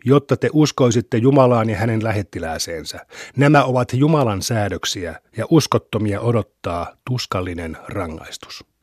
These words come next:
Jotka vastustavat Jumalaa ja hänen lähettilästään, lyödään maahan niin kuin ne lyötiin,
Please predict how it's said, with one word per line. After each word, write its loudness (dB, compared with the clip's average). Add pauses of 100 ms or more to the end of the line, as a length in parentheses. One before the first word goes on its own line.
(1800)
Jotka 2
vastustavat 4
Jumalaa 4
ja -4
hänen 0
lähettilästään, -2 (260)
lyödään 2
maahan 2
niin 0
kuin -2
ne 0
lyötiin, 0